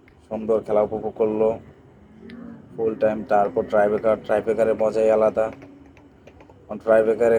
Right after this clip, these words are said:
কোন দল জিতবে এটা বলা খুবই মুশকিল। কারণ টাইব্রেকার জিতাটা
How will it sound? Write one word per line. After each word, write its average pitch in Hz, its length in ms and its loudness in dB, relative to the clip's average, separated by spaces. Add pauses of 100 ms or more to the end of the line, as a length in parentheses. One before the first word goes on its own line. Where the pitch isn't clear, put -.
(120)
কোন 120 260 -4 (300)
দল 113 160 4 (100)
জিতবে 123 400 0 (840)
এটা 98 160 -2 (120)
বলা 110 220 4 (460)
খুবই 113 300 -6
মুশকিল। 117 420 -6 (1700)
কারণ 110 200 -10
টাইব্রেকার 113 500 4 (140)
জিতাটা 113 360 0